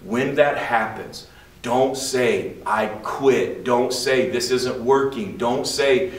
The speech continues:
"I'm a sinner and I can't move on. I'm done with this church and religion thing." No, no, no. Don't say any of those things. When you mess up, understand that you can be forgiven. Just simply go to God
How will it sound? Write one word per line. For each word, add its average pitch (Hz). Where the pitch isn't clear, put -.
"I'm 127
a 131
sinner 131
and 104
I 98
can't 139
move 131
on. 127
I'm 113
done 127
with 135
this 131
church 135
and 123
religion 120
thing." 107
No, 120
no, 135
no. -
Don't 120
say 135
any 135
of 110
those 104
things. 87
When 135
you 151
mess 139
up, -
understand 113
that -
you 104
can 117
be 127
forgiven. 98
Just 110
simply 110
go 95
to 123
God 92